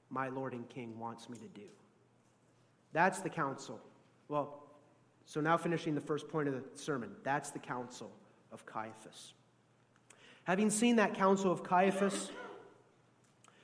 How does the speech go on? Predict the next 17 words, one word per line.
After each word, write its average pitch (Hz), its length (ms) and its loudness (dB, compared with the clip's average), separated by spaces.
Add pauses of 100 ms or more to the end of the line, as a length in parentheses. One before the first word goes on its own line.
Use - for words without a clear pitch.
(540)
what 220 140 6
we 311 80 2
especially 240 400 4
want 196 180 8
to 170 60 4
dwell 185 320 4
on 156 160 4
is 151 100 0
how 196 300 6
this 208 480 2 (120)
text - 680 0 (400)
speaks - 520 -2
of 165 160 0
that 175 380 2
counsel 160 720 2 (460)
as 151 180 -2
prophecy. 165 760 0